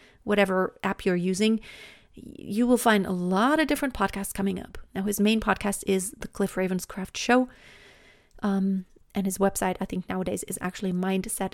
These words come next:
Answer Man dot, I'm never sure if it's dot T V or dot com. <laughs> 'Cause my, my domain is dot T V, and I'm always thinking, well, or dot info, whatever. Um, but you'll find it. And, you know, he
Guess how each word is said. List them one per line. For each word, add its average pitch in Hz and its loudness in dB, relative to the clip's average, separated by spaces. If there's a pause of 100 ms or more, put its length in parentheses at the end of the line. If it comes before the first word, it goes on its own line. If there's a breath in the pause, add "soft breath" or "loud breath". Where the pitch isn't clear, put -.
Answer 214 0
Man 302 0 (1000)
dot, 190 -2 (1200 loud breath)
I'm 226 -2
never 214 2
sure 190 -2
if 180 -4
it's - -6
dot 190 -2
T 190 -6
V 180 -2
or 214 -2
dot 214 -4
com. - -4 (540 loud breath)
<laughs> - -14
'Cause 226 -2
my, 214 6
my 208 2
domain 196 2
is 185 -4
dot 175 -4
T 185 -2
V, 185 0
and 175 -4
I'm 180 -4
always 185 -6
thinking, 196 -8
well, - -16 (1500 loud breath)
or 190 -10
dot 185 -4
info, 185 -4
whatever. 180 -8 (240)
Um, 190 0
but 220 0
you'll 262 4
find 190 0
it. 185 -6 (440 loud breath)
And, 208 0 (260)
you 233 0
know, 254 0
he 349 0